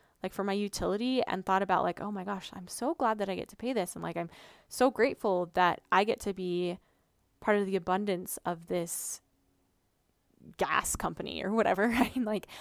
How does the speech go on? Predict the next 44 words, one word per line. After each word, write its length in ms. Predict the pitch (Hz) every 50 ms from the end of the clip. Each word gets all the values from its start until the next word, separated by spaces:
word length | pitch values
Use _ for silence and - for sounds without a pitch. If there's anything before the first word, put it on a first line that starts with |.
| - - _
paying 220 | - 277 285 269
the 60 | 214 202
company 360 | - 320 392 381 294 254 220
to 80 | - 220
be 100 | 202 208
there 140 | 185 185 180
so 160 | - - 185
I 100 | 190 226
can 140 | - - 185
have 100 | 170 165
gas 300 | - 175 170 160 - -
and 60 | 190
also 180 | 196 202 - -
paying 180 | - 226 220
the 100 | 220 214
employees 420 | 208 208 202 - 240 302 320 311 294
to 80 | - 214
be 100 | 190 185
there 140 | 180 175 180
so 160 | - - 190
that 140 | 180 180 -
they 100 | 196 202
can 180 | - - 185 180
send 220 | - 190 190 202
me 80 | 208 214
the 80 | 208
bills 320 | 180 180 170 190 226 214 196
and 120 | 175 -
answer 280 | - 180 202 - - 214
my 120 | 208 190
calls 260 | - - 185 202 -
when 100 | 190 175
I 40 | 165
call 200 | - - 170 185
them. 240 | 208 233 254 247 202
And, 80 | 170
like, 220 | 165 151 151 - - - - - - _ _ _ _ _ _ _ _ -
I 80 | 233 262
don't 120 | 320 349
know, 120 | 403 370
it's 140 | 247 247 -
just 140 | 285 - - -
a 80 | - 214
super 420 | - - - 240 233 - 277 247